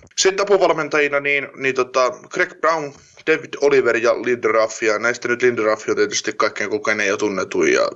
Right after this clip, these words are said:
ja tota, Raffihan on nykyään kuusikymmentävuotias legendaarinen N H L-valmentaja, joka on kotoisin Alberta Edmontonista, ja, ja tota, edusti pitkällä uralla N H L:ssä pelaajana sekä Buffalo Sabresia että New York Rangersia, eli molempia joukkueita, missä on toiminut valmentajana, ja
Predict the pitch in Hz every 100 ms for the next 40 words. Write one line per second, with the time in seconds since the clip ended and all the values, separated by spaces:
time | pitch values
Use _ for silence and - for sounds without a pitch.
0 | 60 - - - 87 80 - - - 110
1 | 107 113 113 113 107 107 107 104 101 107
2 | - 104 98 101 98 - - - - -
3 | - - 107 110 196 175 120 123 120 113
4 | 113 113 113 113 110 110 110 110 101 101
5 | - 104 104 101 - 104 101 - 107 107
6 | - - 110 107 104 104 - - 120 -
7 | 127 117 113 107 - - _ - 107 101
8 | 104 110 107 92 90 - - 110 98 95
9 | 90 82 - _ _ _ - - 120 113
10 | 110 - 101 101 101 98 - 110 95 -
11 | 98 82 - 104 92 - - - - 98
12 | - 127 101 95 107 - - - - 90
13 | 92 92 92 90 87 87 87 98